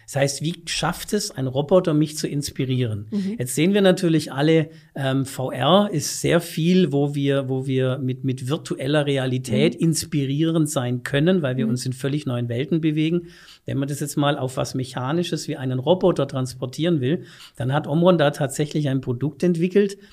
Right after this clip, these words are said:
Speaker 1: äh, was wir nicht verkaufen, aber gerne zeigen.
Speaker 2: Mhm.
Speaker 1: Zum Beispiel auf Messen, ja.
Speaker 2: Mhm.
Speaker 1: Hannover Messe war für uns immer oder ist auch immer noch eine Leitmesse,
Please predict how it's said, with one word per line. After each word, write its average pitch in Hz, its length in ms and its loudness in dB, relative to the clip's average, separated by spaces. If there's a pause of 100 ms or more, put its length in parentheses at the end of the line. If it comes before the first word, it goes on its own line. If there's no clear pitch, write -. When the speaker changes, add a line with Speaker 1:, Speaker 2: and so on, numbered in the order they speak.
(200)
Speaker 1:
äh, 139 160 -2
was 143 220 2
wir 143 60 2
nicht 160 180 2
verkaufen, 180 640 0
aber 143 220 0
gerne 135 320 -2
zeigen. 117 580 -2
Speaker 2:
Mhm. 220 260 -4 (140)
Speaker 1:
Zum 127 140 -4
Beispiel 123 320 -2
auf 139 180 -2
Messen, 135 520 -2
ja. 113 200 -10 (180)
Speaker 2:
Mhm. 220 100 0
Speaker 1:
Hannover 170 380 4
Messe 170 380 6
war 139 160 2
für 139 140 -6
uns 139 200 -2
immer 143 380 2
oder 127 180 -4
ist - 300 -4
auch 123 140 -2
immer 151 200 0
noch 160 160 2
eine 131 120 0
Leitmesse, 170 680 2